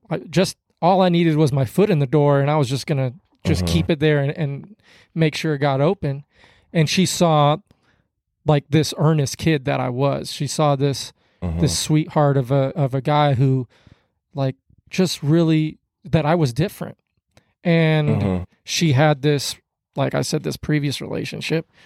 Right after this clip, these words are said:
Speaker 1: that was, like, the guy was the opposite. And so she started to, she wanted to trust me. And so she
Speaker 2: Mm-hmm.
Speaker 1: was like, "Maybe I can trust him."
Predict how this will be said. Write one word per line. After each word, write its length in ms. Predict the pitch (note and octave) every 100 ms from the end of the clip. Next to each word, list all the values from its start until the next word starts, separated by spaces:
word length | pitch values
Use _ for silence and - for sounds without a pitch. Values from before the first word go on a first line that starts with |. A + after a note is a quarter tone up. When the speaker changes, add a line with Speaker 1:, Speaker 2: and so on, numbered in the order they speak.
| _
Speaker 1:
that 160 | D#3+ C#3
was, 260 | C#3+ B2 D#3+
like, 220 | D3 -
the 80 | C#3+
guy 180 | C#3 C#3
was 200 | C#3 -
the 100 | -
opposite. 520 | E3+ G#3 D3 - D#3
And 140 | D#3 B2+
so 160 | D#3+
she 240 | C3+ - C#3+
started 460 | - D3+ C#3 C3+
to, 380 | - C#3+ C3 C3 - _ _ _ _ _ _
she 180 | - -
wanted 280 | D#3 D3 C3
to 80 | C3+
trust 400 | - C#3+ - -
me. 260 | - D#3 _ _ _ _ _ _ _ _ _ -
And 120 | C#3+
so 160 | - C#3+
she 100 | G2+
Speaker 2:
Mm-hmm. 80 |
Speaker 1:
was 120 | C#3+ C#3+
like, 160 | C3+
"Maybe 300 | C#3 D#3 D3
I 80 | C#3
can 160 | - B2+
trust 360 | - C#3+ -
him." 380 | - D3+ C3+ -